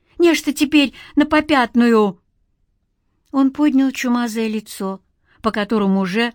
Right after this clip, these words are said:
проложили дорожки слезы. «Успокойся», — потрепал Игнат по рыжим вихрам. «Денег я у тебя не отберу. Заработал, владей». «Как же», —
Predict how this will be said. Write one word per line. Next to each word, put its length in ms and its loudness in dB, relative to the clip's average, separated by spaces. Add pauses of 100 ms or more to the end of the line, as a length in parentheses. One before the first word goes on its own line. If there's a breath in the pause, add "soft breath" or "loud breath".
(120 soft breath)
проложили 580 -2
дорожки 520 -4
слезы. 600 -6 (880)
«Успокойся», — 840 -8 (800)
потрепал 460 -6
Игнат 400 -2
по 120 -4
рыжим 320 -2
вихрам. 500 -6 (560)
«Денег 460 0
я 100 -4
у 40 -8
тебя 260 -4
не 140 0
отберу. 520 -4 (760)
Заработал, 800 0 (380)
владей». 680 0 (800)
«Как 420 2
же», — 260 -2